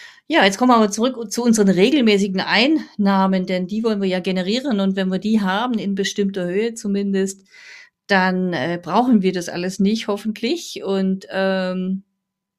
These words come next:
ja, und ein, ein wichtiger Punkt ist eben hier, damit es auch garantiert funktionieren kann,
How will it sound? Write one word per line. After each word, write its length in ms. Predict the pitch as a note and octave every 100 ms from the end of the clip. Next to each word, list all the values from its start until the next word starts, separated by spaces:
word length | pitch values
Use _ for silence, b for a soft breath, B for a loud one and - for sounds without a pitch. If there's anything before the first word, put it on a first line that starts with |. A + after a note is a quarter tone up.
| _
ja, 300 | D4+ C4+ E3+
und 120 | F3+ F3+
ein, 200 | F3+ D3
ein 160 | F#3
wichtiger 300 | G#3 G#3 G3+
Punkt 300 | G3 A3 B3+
ist 100 | G#3+
eben 200 | F#3 F#3+
hier, 260 | F#3 - D4
damit 300 | G#3+ G3 G3
es 100 | G3
auch 240 | D3+ F#3
garantiert 480 | - F#3 G3 G3 G#3
funktionieren 600 | - F#3+ - F#3+ F#3 F#3+
kann, 280 | G3 F#3 F#3